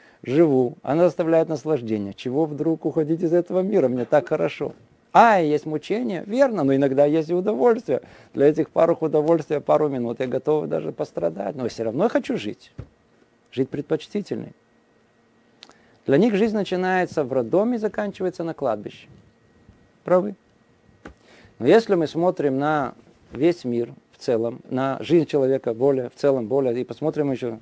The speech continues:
тем более сверху. Когда просматривается не только жизнь в этом мире, но и существование души до того, как она спустилась в этот мир. А основное, что произойдет с ней после того, как жизнь в этом мире завершится, и она перейдет в мир иной.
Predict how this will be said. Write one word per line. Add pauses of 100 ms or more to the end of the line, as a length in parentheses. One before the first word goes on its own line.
тем
более
сверху. (680)
Когда
просматривается
не
только
жизнь
в
этом
мире, (600)
но
и
существование
души
до
того,
как
она
спустилась
в
этот
мир. (240)
А
основное,
что
произойдет
с
ней
после
того,
как (640)
жизнь
в
этом
мире
завершится,
и
она
перейдет
в
мир
иной.